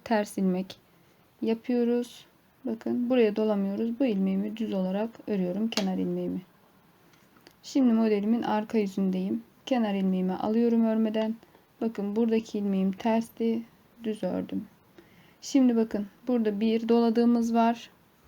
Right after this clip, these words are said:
Şöyle bir doladık, bir tane ters, bir doladık. Bu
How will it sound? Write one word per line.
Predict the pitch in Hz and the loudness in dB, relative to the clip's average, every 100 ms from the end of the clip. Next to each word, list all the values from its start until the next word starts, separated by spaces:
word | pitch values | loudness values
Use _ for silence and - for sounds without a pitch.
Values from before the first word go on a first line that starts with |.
| _ - | _ -12
Şöyle | - 214 190 196 226 - _ _ _ _ _ - | -4 -2 0 -2 -6 -12 _ _ _ _ _ -2
bir | 220 214 - | 0 0 2
doladık, | 220 214 208 214 - - | 2 2 0 -4 -6 -6
bir | 233 240 233 | 2 2 2
tane | 220 196 | 0 0
ters, | 196 240 226 233 - | -2 2 2 0 -4
bir | 214 208 | 0 0
doladık. | 190 185 185 - - _ _ _ _ _ _ - | 0 -2 -4 -8 -14 _ _ _ _ _ _ -2
Bu | 262 | -2